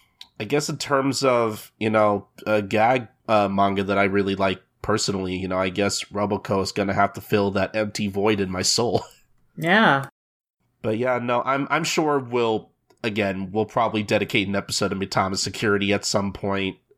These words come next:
Speaker 1: uh, 'cause I'm sure we could, I'm sure we could find a few people to ta-, to talk about that for at least a little bit, but, uh,
Speaker 2: Yeah, I think it ended up being quite beloved by those who read it. I certainly enjoyed reading it week to week.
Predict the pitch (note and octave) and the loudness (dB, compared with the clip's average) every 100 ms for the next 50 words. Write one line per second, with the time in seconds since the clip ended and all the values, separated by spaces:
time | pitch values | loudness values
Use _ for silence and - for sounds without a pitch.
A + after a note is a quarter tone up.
0 | - G2+ F#2+ F2+ - G2 F#2+ - - A#2 | -8 -4 -2 -4 -4 -4 -4 -6 0 0
1 | A2 A#2 C3 - - D#3 - F3 E3 D#3 | 2 0 0 -2 -4 -2 0 0 0 -2
2 | D#3+ C#3+ C3 C3 A#2 B2 A2 G#2+ G2 A2 | 0 0 0 0 0 0 0 -2 -2 0
3 | G2+ G2+ _ _ - G#2 G#2 G#2 - F#2+ | 0 -4 _ _ -2 -2 -2 -4 -4 0
4 | A#2 F#2 G#2 G2 - G2+ - G2+ F#2+ G2+ | 0 0 0 0 2 0 2 0 0 -2
5 | - G2+ G2+ G#2 F3 - - F#2 - - | -2 0 0 2 0 0 -4 -4 -4 -8
6 | F2 C4 B3+ E3 C3+ C#3+ F3 G3 F#3+ G3+ | -6 -2 2 4 4 2 0 0 2 2
7 | F#3+ F3 D3+ D3 C#3+ C3 B2 C3+ B2+ A#2+ | 4 4 4 2 4 4 2 -2 -2 -4
8 | A2+ - B2 A#2 A2+ - - C#3+ C3 A#2+ | -8 -2 2 2 0 -8 -2 2 4 6
9 | A#2+ A#2+ B2+ A#2+ A#2 A#2 A#2 - _ - | 4 0 -2 2 2 0 -4 -8 _ 0
10 | C3+ B2+ - B2+ A#2 A#2 A#2 A#2+ - - | 0 0 -2 0 0 0 -4 -8 -10 -4
11 | C3 B2+ C3 - - E3+ D3 C3 C#3 C3 | -2 0 0 -2 -2 2 2 0 -2 0
12 | C#3 C3+ C3 C3 B2+ C3 B2+ B2 B2 _ | 4 4 2 -2 -4 -4 -6 -10 -12 _
13 | D3+ C#3+ - C3 B2+ C3+ A#2+ A#2+ A2+ - | 2 2 0 -2 0 0 0 -2 -4 -10